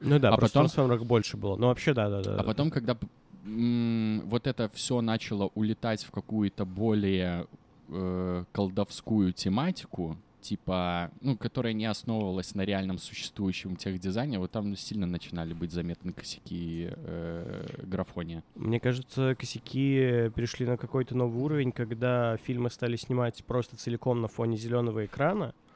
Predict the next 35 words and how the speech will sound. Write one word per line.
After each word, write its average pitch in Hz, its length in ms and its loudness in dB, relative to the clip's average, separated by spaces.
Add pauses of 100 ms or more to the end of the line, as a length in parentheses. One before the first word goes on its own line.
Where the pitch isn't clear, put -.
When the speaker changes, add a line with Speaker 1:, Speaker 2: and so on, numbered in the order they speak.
(480)
Speaker 1:
Я 107 180 0
вот 120 140 2
смотрел 127 360 0
последнего 123 480 0
Тора, 185 360 2
когда 101 480 -6 (880)
я 139 500 2
не 127 380 -2
понимал, 135 480 4
как 120 220 -4
это 113 140 -2
возможно, 123 680 2 (260)
потому 113 280 -2
что - 180 -6
они 120 160 2
снимают 120 460 0
сцену, 156 600 -2 (600)
где 107 320 -2
просто... 123 800 0
я 120 220 2
не 135 680 4
самый 127 300 0
большой 123 600 -2
киноэксперт, 120 800 -2
но 113 80 -4
даже 123 260 2
я 120 160 2
вижу, 156 260 0
что - 220 -6
там 110 240 -2
тени, 151 380 0
которых 117 500 -6
не 117 80 -6
должно 117 340 0
быть. 107 380 -6